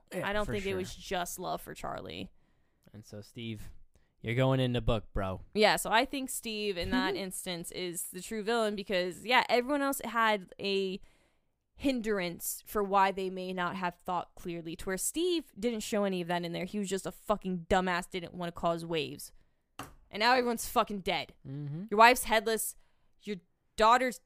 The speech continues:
Speaker 2: headless.
Speaker 1: Well, and, uh, so is Peter. Peter's dead. He fell
Speaker 2: Well, but
Speaker 1: out
Speaker 2: he
Speaker 1: the window.
Speaker 2: still has his head, though. Your
Speaker 1: No.
Speaker 2: fucking wife and daughter are headless.
Speaker 1: He fell out the window.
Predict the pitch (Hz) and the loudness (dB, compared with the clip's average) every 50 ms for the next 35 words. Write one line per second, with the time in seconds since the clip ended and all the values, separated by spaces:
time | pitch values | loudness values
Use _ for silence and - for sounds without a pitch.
0 | _ - - - 226 240 214 226 254 240 254 - - - - - - _ _ 139 | _ -12 -2 2 2 4 6 6 6 6 6 4 2 0 -2 -4 -10 _ _ -4
1 | 156 170 180 202 185 147 135 139 151 147 156 151 151 151 147 - - - 170 170 | 0 0 0 0 -2 -2 -4 -4 -4 -2 -2 -2 -2 -2 -2 -4 -4 -4 -4 -4
2 | 156 - - 202 190 170 131 101 - 139 143 131 113 127 151 165 165 131 - - | -4 -2 -2 -2 0 0 -2 -2 -2 -2 -2 -2 -2 -2 -2 -2 -2 -4 -8 -14
3 | - - - 113 127 147 - - 226 262 269 302 302 330 370 - 320 381 - - | -20 -16 -10 -10 -8 -6 2 6 8 8 8 8 8 6 6 6 6 6 6 6
4 | 202 381 370 339 349 330 330 233 220 - 233 294 381 392 240 226 220 233 262 311 | 6 4 6 8 10 8 8 8 4 4 6 6 6 8 8 8 10 10 10 8
5 | 320 - 208 233 285 302 - 370 349 - 359 285 226 233 262 285 - - - 262 | 4 2 -2 -2 -2 4 6 6 6 6 4 4 6 8 8 8 6 4 2 0
6 | 240 208 233 247 254 240 220 190 185 208 226 208 180 170 147 - - - 135 117 | 4 6 8 8 10 10 8 6 6 4 2 0 0 -2 -6 -8 -8 -8 -10 -10
7 | 120 - - 113 110 107 107 - 113 110 110 107 110 113 120 | -8 -8 -8 -8 -8 -8 -10 -10 -10 -10 -10 -10 -10 -12 -14